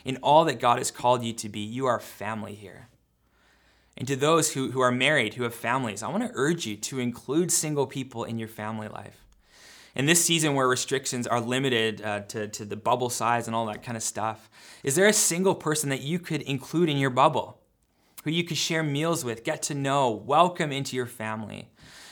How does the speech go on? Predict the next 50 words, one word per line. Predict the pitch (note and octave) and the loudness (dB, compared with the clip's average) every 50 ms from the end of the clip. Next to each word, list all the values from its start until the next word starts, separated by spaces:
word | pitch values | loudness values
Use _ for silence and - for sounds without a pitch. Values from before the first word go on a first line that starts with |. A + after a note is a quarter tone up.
| - - - | -20 -6 -2
Who | - F#3+ | 0 2
do | G3+ G#3+ | 2 4
you | A3 G3+ F#3 E3+ | 4 6 6 6
maybe | D3 D3 D3 E3 F3 E3+ | 6 4 4 4 4 4
need | D#3+ D#3+ - | 2 2 0
to | E3+ | 0
give | C#3+ D#3+ D#3 | 2 4 4
a | D#3 | 4
house | - - D#3 E3+ D4+ - - | 6 6 6 6 6 6 4
key | - - C#3 A#2 | 2 0 -4 -4
to | - - - A2+ G#2 G2 | -4 -4 -2 -2 -2 -2
and | F2 A#2+ B2 B2 B2 | -2 -2 -2 0 2
really | D3 F3+ F#3+ G3 G#3 G#3+ G3+ - | 6 6 8 8 8 6 4 4
include | D#3 D3+ C#3 - - - D#3+ E3 F3 E3+ D3 A2+ | 0 -2 -2 -4 -4 2 6 8 10 10 10 8
into | G#2+ A#2+ A#2 A#2 | 4 -2 -4 -6
the | A2+ B2+ | -6 -8
fabric | - - - - B2+ B2+ D3 D#3+ C#3+ C3+ A#2+ - - - | -8 -8 -6 -2 4 6 6 6 6 4 0 -2 -4 -8
of | C3 B2 A#2+ | -8 -6 -4
your | A#2 A#2+ A#2 | -4 -6 -6
family | - - - A#2 B2 B2+ B2+ B2+ A#2 G#2 G#2 - | -6 -8 -4 0 0 0 2 0 -2 -2 -4 -6
and | G#2 A2 G#2+ A2 | -8 -8 -6 -6
your | G#2+ G#2+ | -6 -8
home? | - - - - B2+ A#2+ A2+ G#2 G2+ G2+ G2+ - _ _ _ - - - - - - - - - - _ - | -8 -12 -8 -6 -4 -4 -2 -4 -6 -6 -8 -12 _ _ _ -20 -20 -20 -20 -20 -20 -20 -20 -20 -20 _ -10
The | C3 | -4
blessing | B2+ D#3 D#3+ - - - F#3+ E3+ | 2 4 4 6 6 4 4 4
is | D3+ C3+ A#2+ A#2 | 4 4 2 2
mutual, | A#2+ B2 C3 C#3 C3+ - - A#2 G2+ G2+ F#2 - | 0 0 0 0 -2 -4 -4 -4 -4 -4 -4 -6
and | - B2 | -4 0
as | B2 C#3 D3+ C#3+ E3 | 2 2 2 2 2
you | D#3+ C3 | -2 -2
build | A2 - C#3 C#3+ D3 C#3+ B2+ - - | -2 0 2 2 4 4 2 0 -2
intimate | - D3 D#3+ - - - - - - | -2 -2 -2 -2 -4 -6 -8 -8 -8
friendships | - - B2 B2 B2+ - - G#2+ G2+ - - | -6 -4 -4 -4 -4 -4 -6 -8 -8 -8 -10
with | G#2+ - - | -10 -12 -12
people | - - D3 C#3 B2+ A#2+ A2+ | -10 -10 -8 -6 -6 -6 -6
from | - A2+ A2 G#2 - | -6 -6 -8 -6 -2
all | - B2+ C3+ D3 C#3+ | 2 4 6 6 6
walks | C3 B2 A#2+ A2+ - - - | 6 6 4 2 0 -4 -8
of | A2+ G2 F2 | -10 -10 -10
life, | F#2 F#2 F#2 G#2 A2 - - | -10 -10 -10 -10 -10 -6 -2
I | A2 C3+ D#3 | 0 0 0
believe | D#3 D#3 B2+ A2+ A2 | 0 -2 -2 -4 -4
that | F2+ G#2+ G#2+ | -6 -8 -12
Jesus | - - B2 C3 C3 B2+ A#2 - | -10 -8 -8 -8 -8 -8 -10 -10
will | - A2+ | -8 -8
use | A2 G#2+ A2 G#2+ | -8 -8 -8 -8
it | G#2+ G#2+ | -10 -12
to | A2 A2 | -14 -18
form | - - - A2 A#2 A#2 A2 | -16 -10 -8 -6 -4 -4 -4
you | G#2+ G2+ G2+ | -4 -6 -8